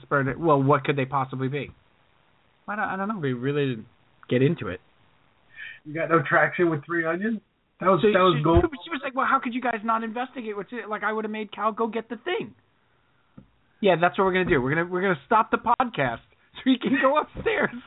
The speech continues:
Speaker 1: <laughs> and get the, and get the three onion rub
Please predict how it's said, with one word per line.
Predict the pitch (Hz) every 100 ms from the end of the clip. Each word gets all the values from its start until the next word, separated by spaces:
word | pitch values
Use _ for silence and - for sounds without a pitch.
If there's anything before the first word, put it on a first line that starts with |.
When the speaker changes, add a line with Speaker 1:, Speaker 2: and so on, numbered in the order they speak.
| -
Speaker 1:
<laughs> | - - - 330
and | 311 -
get | - -
the, | 370 - - -
and | 370 262
get | - 403 -
the | 403
three | 370 392 392 311
onion | 349 339 196
rub | 165 123